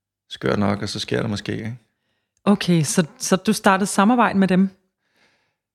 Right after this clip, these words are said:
Speaker 1: Ja, lige præcis. Så, så blev det sådan lidt, øh, af, af flere, øh, grunde, så var, øh,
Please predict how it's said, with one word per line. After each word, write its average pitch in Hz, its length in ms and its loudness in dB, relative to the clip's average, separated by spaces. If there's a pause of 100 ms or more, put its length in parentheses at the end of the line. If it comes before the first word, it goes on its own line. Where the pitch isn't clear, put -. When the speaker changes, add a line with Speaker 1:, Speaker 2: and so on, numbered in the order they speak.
(160)
Speaker 1:
Ja, 113 340 4
lige 120 160 0
præcis. 131 300 0
Så, 147 140 0
så - 180 -2
blev 147 140 2
det 139 80 -2
sådan 139 160 2
lidt, 143 140 0
øh, 123 300 2
af, 110 220 -6
af 107 100 -4
flere, 120 720 2
øh, 107 80 -2
grunde, 107 340 0
så 117 120 -4
var, 107 440 0
øh, 87 280 0